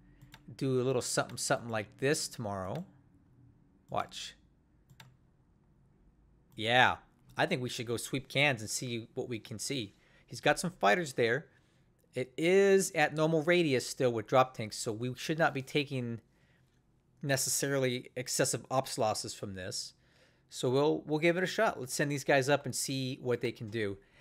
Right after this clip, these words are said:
And here is your proof that we killed some aircraft today. These little tick marks for experience correlate to these, uh, kill markings here. So good for us.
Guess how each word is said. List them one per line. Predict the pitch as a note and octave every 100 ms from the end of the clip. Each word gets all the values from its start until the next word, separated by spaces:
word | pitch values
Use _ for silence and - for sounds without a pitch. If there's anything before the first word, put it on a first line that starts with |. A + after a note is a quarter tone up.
| -
And | C3
here | B2 D#3 D#3+
is | D3
your | C#3+
proof | - E3 C3+ - - _ _ _ _ _ -
that | C#3 C3
we | C3
killed | B2+ - D3+ B2+ A#2+
some | - B2 A2 - _ _
aircraft | C#3 D#3+ C3 G#2
today. | - G#2+ G#2+ - -
These | C3 B2+ -
little | C#3 B2+ A#2+
tick | - D3+
marks | D3 C3 - -
for | - A#2 A2+ A2 G#2 _ _ _ _ _ _ _ _ -
experience | A2 - - E3 C#3 A2+ -
correlate | - C3+ B2+ A#2+ B2 B2
to | B2+
these, | A#2 A2+ A2+ - -
uh, | A2+ G#2+ -
kill | - F3+
markings | C3+ G#2+ - A2 F#2
here. | - B2+ F#3 _ _ -
So | - G#2+
good | C3 C3+
for | D3
us. | D3+ A2 -